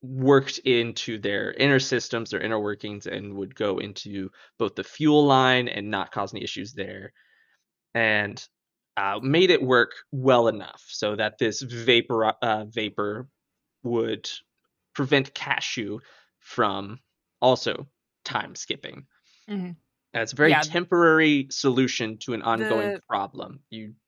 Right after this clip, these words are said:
Speaker 2: Yeah.
Speaker 1: definitely can tell.
Speaker 2: The concept, uh, in my head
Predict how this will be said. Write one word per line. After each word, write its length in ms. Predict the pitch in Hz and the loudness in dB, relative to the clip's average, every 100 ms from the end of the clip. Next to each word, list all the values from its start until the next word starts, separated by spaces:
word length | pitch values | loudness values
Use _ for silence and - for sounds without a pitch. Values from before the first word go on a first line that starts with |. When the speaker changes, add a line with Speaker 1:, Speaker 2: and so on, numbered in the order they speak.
| - 127 | -10 -2
Speaker 2:
Yeah. 120 | 120 | 0
Speaker 1:
definitely 540 | - 113 95 101 101 _ _ | 0 -6 -10 -10 -12 _ _
can 180 | 104 107 | -12 -12
tell. 400 | - 101 - - _ _ _ _ | -12 -12 -12 -16 _ _ _ _
Speaker 2:
The 140 | 202 233 | -10 -4
concept, 720 | - 254 269 269 226 - - _ _ _ _ _ _ - | 4 4 4 0 0 -2 -20 _ _ _ _ _ _ -4
uh, 420 | 208 196 190 185 - | 0 2 2 0 -2
in 160 | 196 | -2
my 160 | 180 170 | 2 2
head 400 | 190 226 220 | 4 2 0